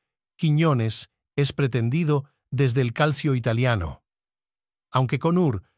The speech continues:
no identifica a los clubes de la Serie A que están interesados por el nacido en Colombia, sí informa que piensan en ofrecer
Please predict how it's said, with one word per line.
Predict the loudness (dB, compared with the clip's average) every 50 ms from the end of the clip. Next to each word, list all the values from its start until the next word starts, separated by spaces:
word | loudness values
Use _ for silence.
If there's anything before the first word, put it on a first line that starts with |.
| _ _ -2
no | 0 0 0
identifica | 2 0 0 -2 -2 -4 -4 -2 -2 -4 -2 -2 0 0 0
a |
los | 0 -2 -4 -4
clubes | -2 -2 0 0 0 0 0 -2
de | -2
la | -2 -2
Serie | -2 -2 -2 -2 -2 -4 -2 0
A | 0 0 0 -2 -6 _ _ _ _
que | _ -6
están | -6 -4 -4 -2 -2 -2
interesados | -2 -2 -2 -4 -4 -4 -2 0 0 0 0 -2 -4 -6 -8 -8
por | -6 -4 -4 -2
el | -2 -2 -2
nacido | -2 -4 -4 -4 -4 -4 -4 -2 -4
en | -4 -4
Colombia, | -4 -4 -2 -2 0 0 0 0 -2 -2 -2 -4 -8 _ _ _ _ _ _ -10
sí | -6 -4 -2 -2 0
informa | 0 -2 -2 -2 -2 0 0 0 -2 -2 -4
que | -4 -6
piensan | -4 -2 -2 -2 -2 -2 -2 -2 0 0 -2 -4 -6 _ _ _ _ -4
en | -2 -2
ofrecer | -2 -2 -2 -4 -4 -2 -2 -2 -2 -4 -6